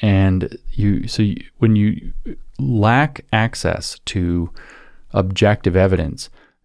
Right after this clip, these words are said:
due process will result in many guilty parties going free. And this is, of course, an outrage and, uh, ideally wouldn't be happening, but it's an outrage to, to the, to genuine victims.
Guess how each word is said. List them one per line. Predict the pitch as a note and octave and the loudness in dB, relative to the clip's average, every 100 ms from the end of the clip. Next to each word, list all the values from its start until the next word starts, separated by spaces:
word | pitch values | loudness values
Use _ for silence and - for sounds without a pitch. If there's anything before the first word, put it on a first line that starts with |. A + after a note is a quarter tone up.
| _ D#3+ G2+ | _ -10 0
due | A2 A2 | 2 4
process | - G#2 A2 - F#2 E2 - - _ _ _ _ _ _ _ _ _ _ _ _ _ - | 2 2 2 2 0 0 -4 -14 _ _ _ _ _ _ _ _ _ _ _ _ _ -6
will | G#2+ A2+ A#2+ C3+ | 2 6 6 6
result | B2 G#2+ A#2+ A#2 - - | 4 4 4 2 0 -2
in | F2+ F#2 | 0 2
many | G2+ G2+ G2 F#2 | 4 4 2 0
guilty | - F2 - | 0 0 -2
parties | F2 - F2+ E2 - | -6 -2 -2 -2 -6
going | F2+ E2 D#2+ | -6 -6 -10
free. | - F2 D#2+ D#2+ F#2+ | -6 -6 -6 -8 -6
And | F2+ | -2
this | F2 - | -2 -4
is, | - F#2 | -8 -6
of | F2+ - | -6 -6
course, | - F2 - | -4 -4 -6
an | F#2 | -4
outrage | G2+ C3+ - F2 D#2+ - - - | 0 2 2 -2 -2 -6 -14 -8
and, | A2+ F2 F2 - - | -4 -2 -4 -8 -8
uh, | F2+ E2+ E2 F2 - - _ _ _ _ _ | -4 -4 -4 -8 -12 -16 _ _ _ _ _
ideally | G#2 G#2 G2+ A#2+ F#2 | -2 2 4 6 4
wouldn't | F2+ E2+ | 4 0
be | E2+ | -2
happening, | E2 A#2 A#2 E2+ E2 | 2 2 2 0 -2
but | E2+ | -2
it's | F#2 F2+ | -2 0
an | |
outrage | F2+ B2+ G#2 F2+ F2 | 2 2 2 0 -2
to, | - F2+ | -2 -4
to | - F#2 | -4 -6
the, | E2 E2+ - | -4 -6 -8
to | - | -8
genuine | F2+ A#2 A2 F#2+ F2+ | 0 4 6 4 4
victims. | G2+ - D#2 - | 2 0 -6 -6